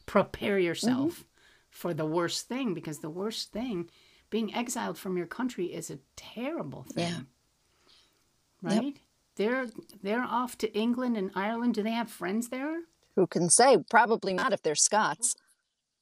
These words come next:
Speaker 2: But they might.
Speaker 1: Yeah. Maybe. Who knows? And I don't think we see Donalbain ever
Speaker 2: No.
Speaker 1: again. No.
Speaker 2: Nope.
Speaker 1: Ooh, rough one.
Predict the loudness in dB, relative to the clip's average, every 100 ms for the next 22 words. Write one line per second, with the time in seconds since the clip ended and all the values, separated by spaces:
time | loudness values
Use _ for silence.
0 | -2 2 4 6 6 4 0 _ -4 -2
1 | -2 -4 -10 -18 -20 -20 _ -20 -20 _
2 | _ _ _ _ _ -10 -6 -6 -4 -6
3 | -8 _ _ _ _ _ _ _ _ _
4 | _ _ _ _ _ -4 -2 -2 -4 -6
5 | -8 -14 _ _ _ _ _ -4 -2 -2
6 | -2 -4 -2 -2 -4 -4 -4 -4 -4 -4
7 | -4 -4 -4 -4 -4 -6 -10 -18 _ -20
8 | _ _ _ _ _ _ _ -8 -6 -8
9 | -14 _ _ _ _ _ -10 -8 -8 _
10 | -20 -20 _ _ _ _ _ _ _ _
11 | _ -2 4 6 6 6 6 6 6 2
12 | 2 6 6 6 4 6 6 2 -2